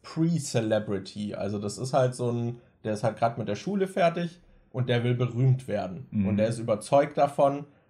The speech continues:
Speaker 1: dass er berühmt werden wird. Und hat dann seine ganzen Ersparnisse, die er bei so einem Nebenjob im Supermarkt irgendwie angehäuft hat,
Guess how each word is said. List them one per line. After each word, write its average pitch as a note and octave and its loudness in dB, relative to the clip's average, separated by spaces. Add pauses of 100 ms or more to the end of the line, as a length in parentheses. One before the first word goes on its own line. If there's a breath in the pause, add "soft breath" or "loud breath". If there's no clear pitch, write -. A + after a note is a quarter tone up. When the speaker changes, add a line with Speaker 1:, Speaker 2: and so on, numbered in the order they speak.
(180 soft breath)
Speaker 1:
dass B2 4
er A#2 2
berühmt B2+ 2
werden G#2+ 0
wird. A#2 -2 (300 soft breath)
Und A#2 -6
hat B2+ 2
dann C3+ 2
seine A#2+ 0
ganzen B2 -2
Ersparnisse, D3 0
die C#3 -2
er C3+ 4
bei - 0
so G#2+ -6
einem G#2+ -4
Nebenjob C3+ 0
im G#2+ -6
Supermarkt D3+ -2
irgendwie C3+ -4
angehäuft C#3 -2
hat, D3 -2